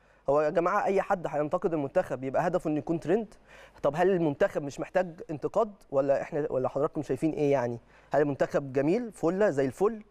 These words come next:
شفنا أداء ممتاز؟ شفنا الدنيا ماشية بشكل كويس ولا، ولا إحنا مش واخدين بالنا؟ فأي واحد هينتقد المنتخب يبقى ترند؟ طب خد بقى الأسخن من كده، قال لك إيه؟ قال لك:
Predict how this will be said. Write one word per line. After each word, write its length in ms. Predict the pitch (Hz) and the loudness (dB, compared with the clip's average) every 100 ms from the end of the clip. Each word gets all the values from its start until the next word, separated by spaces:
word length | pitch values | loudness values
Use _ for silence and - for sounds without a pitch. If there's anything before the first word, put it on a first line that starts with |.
| _ _ _ | _ _ _
شفنا 300 | - 160 - | -4 0 2
أداء 180 | 131 117 | 2 2
ممتاز؟ 640 | 143 131 165 208 151 - _ - | 0 2 2 2 -4 -20 _ -12
شفنا 300 | - 147 151 | -10 -4 -2
الدنيا 240 | 151 160 | 0 2
ماشية 260 | 160 - 160 | 0 0 -2
بشكل 280 | 175 170 | -2 -2
كويس 320 | 160 170 208 147 | 0 0 0 0
ولا، 360 | 139 131 123 | 0 2 2
ولا 180 | 123 131 | 2 0
إحنا 160 | 151 147 | 0 -4
مش 100 | 139 | -4
واخدين 220 | 135 147 | -2 2
بالنا؟ 260 | 139 135 120 - _ _ _ _ _ _ _ _ | 2 2 -4 -14 _ _ _ _ _ _ _ _
فأي 400 | - 123 113 165 165 | -2 0 2 4 4
واحد 260 | 180 170 | 2 0
هينتقد 380 | 156 143 165 180 | -4 -2 -2 -2
المنتخب 340 | 147 131 175 | -6 -6 -4
يبقى 140 | 147 135 | -2 -2
ترند؟ 320 | 165 226 - _ - - | 0 0 -2 _ -20 -6
طب 100 | - | -4
خد 160 | 127 180 | -2 0
بقى 80 | 160 | 2
الأسخن 340 | 165 - 175 | 0 -2 -4
من 120 | 143 | -4
كده، 220 | 139 147 - | -2 -2 2
قال 120 | 170 | 2
لك 160 | 170 135 | 2 -2
إيه؟ 180 | 143 - _ _ _ _ _ _ _ _ _ - _ _ _ _ _ - | -4 -6 _ _ _ _ _ _ _ _ _ -20 _ _ _ _ _ 0
قال 160 | 202 | 4
لك: 140 | 214 | 4